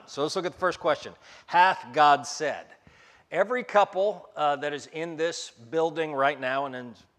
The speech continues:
been in history, um, knows that sometimes the question that is asked is not really the question that's being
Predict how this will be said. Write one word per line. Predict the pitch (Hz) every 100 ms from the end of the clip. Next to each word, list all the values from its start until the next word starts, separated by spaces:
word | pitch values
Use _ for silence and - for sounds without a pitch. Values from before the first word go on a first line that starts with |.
| _
been | 127 135
in | 117
history, | - 151 - 107 104 123 - - _ _ - _ -
um, | 139 143 135 135 - -
knows | 127 151 202 233 190 131
that | 135 123 131 - - _ - -
sometimes | - 196 240 226 185 156 131 135 131 -
the | 131
question | - 190 202 - 190
that | 156
is | 135 -
asked | 143 143 131 110 117 - - - _ _ _ -
is | 113
not | 131 151 143
really | 143 139
the | 117
question | - 131 120 - 117
that's | 104 _
being | 110 107